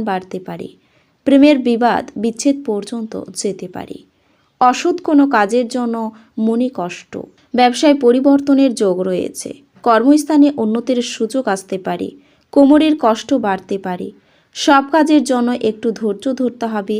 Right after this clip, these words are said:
আপনাকে। পরিবারের সঙ্গে ভ্রমণের আলোচনা বাতিল হতে পারে। চিকিৎসার খরচ বৃদ্ধি পাবে। স্ত্রীর সঙ্গে বিবাদ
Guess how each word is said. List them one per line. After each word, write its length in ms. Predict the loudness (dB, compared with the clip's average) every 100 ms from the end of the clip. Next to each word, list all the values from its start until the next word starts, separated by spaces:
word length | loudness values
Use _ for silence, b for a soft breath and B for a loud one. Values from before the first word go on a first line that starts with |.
| -8
আপনাকে। 500 | -10 -10 -14 -14 -14 -16 _ _ _ 2
পরিবারের 520 | 2 4 4 4 2
সঙ্গে 320 | -2 -4 -2 -4
ভ্রমণের 520 | -4 -4 -2 -2 -4
আলোচনা 520 | -4 -4 -4 -6 -10 -10 b b b
বাতিল 480 | -4 0 0 2 -2
হতে 260 | -2 -6 -8
পারে। 300 | -10 -12 -12 -18 _ _ _ _ 0
চিকিৎসার 480 | 2 2 2 2 0
খরচ 400 | 2 2 2 0
বৃদ্ধি 380 | -4 -6 -4 -6
পাবে। 340 | -6 -6 -4 -6 b b b b -6
স্ত্রীর 460 | -4 0 2 2 0
সঙ্গে 240 | 0 0
বিবাদ 340 | -2 -2 -2